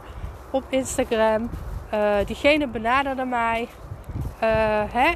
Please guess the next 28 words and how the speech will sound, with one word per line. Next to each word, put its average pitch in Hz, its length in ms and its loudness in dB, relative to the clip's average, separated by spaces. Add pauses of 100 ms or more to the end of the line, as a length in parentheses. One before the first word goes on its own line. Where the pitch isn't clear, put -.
is 330 200 2
het - 160 2
echt 285 280 0
zo 294 160 2
makkelijk 240 680 2 (480)
om 294 420 4
die 240 340 -2
tienduizend 220 880 0
euro 196 580 0 (580)
te 208 300 0
verdienen 339 580 2
per 202 180 -4
maand? 180 480 -4
En 226 300 2 (520)
wat 254 300 4
moet 311 240 0
ik 269 200 0
dan 208 340 0
doen? 247 440 4 (1120)
En 220 560 2 (1000)
ik 214 120 -6
keek 269 200 6
met 269 220 -2
haar 247 200 0
mee 269 380 4 (680)
in 240 140 -2
haar 247 180 4
bedrijf. 226 640 0